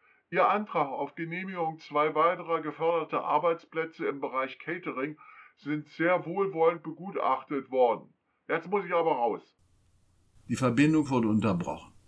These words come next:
Speaker 2: Doktor Gericke bat seine Sekretärin, sofort den Herrn Hochfeld herbeizurufen. Der kam nach einigen Minuten und erfuhr zu seinem Erstaunen,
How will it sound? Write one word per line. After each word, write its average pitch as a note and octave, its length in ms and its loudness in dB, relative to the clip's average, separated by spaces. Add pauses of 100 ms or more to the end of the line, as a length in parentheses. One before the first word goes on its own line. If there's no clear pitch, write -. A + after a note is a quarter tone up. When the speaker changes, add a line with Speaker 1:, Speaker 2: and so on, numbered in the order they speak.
(1500)
Speaker 2:
Doktor G3 320 4
Gericke F#3 480 6
bat E3+ 240 8
seine E3+ 380 8
Sekretärin, D3+ 880 2
sofort D#3+ 540 4
den E3 160 4
Herrn D#3 380 2
Hochfeld B2 600 2
herbeizurufen. - 1040 -4 (1200)
Der A2 80 -8
kam D#3+ 300 4
nach G2 180 -4
einigen F#2+ 420 -2
Minuten E3+ 760 -2
und C#3 200 2
erfuhr F#3+ 520 2
zu D3 140 0
seinem A2 360 4
Erstaunen, B2 840 -2